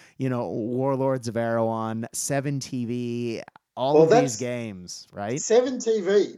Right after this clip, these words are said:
Speaker 2: that's what I was trying to r-, bring
Speaker 1: Ah.
Speaker 2: up before. <laughs>
Speaker 1: Oops. <laughs> Sorry.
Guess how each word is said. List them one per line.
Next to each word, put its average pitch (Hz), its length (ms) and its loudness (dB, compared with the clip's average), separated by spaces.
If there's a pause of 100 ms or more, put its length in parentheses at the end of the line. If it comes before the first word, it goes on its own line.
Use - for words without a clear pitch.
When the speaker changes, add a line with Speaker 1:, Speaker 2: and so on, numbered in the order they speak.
Speaker 2:
that's 214 280 -4
what 220 120 2
I 190 100 0
was 180 220 -4
trying 175 380 -6
to 147 160 -6 (180)
r-, 143 140 -10
bring 139 220 -2
Speaker 1:
Ah. 151 160 0
Speaker 2:
up - 160 -12
before. 143 580 -2
<laughs> - 60 -10 (1800)
Speaker 1:
Oops. - 400 -2 (260)
<laughs> - 160 -20
Sorry. 113 960 -2